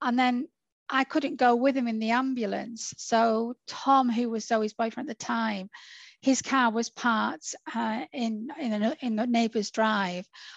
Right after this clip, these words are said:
But because it was part of a crime scene, I had to wait for the inspector to give me permission to go to the hospital.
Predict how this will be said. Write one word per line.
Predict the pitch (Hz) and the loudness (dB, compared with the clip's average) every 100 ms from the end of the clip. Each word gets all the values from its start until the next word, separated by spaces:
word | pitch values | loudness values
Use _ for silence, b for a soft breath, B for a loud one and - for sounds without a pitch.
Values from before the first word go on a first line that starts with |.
| B | B
But | 247 269 | 2 2
because | - 254 311 | 0 2 4
it | 349 | 6
was | 277 - | 4 2
part | - 262 208 | 2 4 4
of | 226 | 0
a | |
crime | 240 - 254 285 302 | -4 2 4 4 2
scene, | - 233 185 175 196 B B B - | -2 -4 -4 -6 -12 B B B -2
I | |
had | 233 320 | 2 4
to | - 285 | 4 4
wait | 269 262 233 - | 6 6 4 0
for | 240 | -2
the | 233 | 0
inspector | 233 226 - 233 294 233 | 0 -2 0 0 -2 -10
to | 208 - | -8 -8
give | 233 220 233 | -4 -4 -2
me | 220 | -6
permission | - 233 233 226 220 202 | -2 0 0 0 -2 -4
to | 240 | -2
go | 226 202 | 2 2
to | - - | 0 -6
the | 208 | -4
hospital. | - 254 - - - - 220 | -2 -2 -4 -8 -4 2 2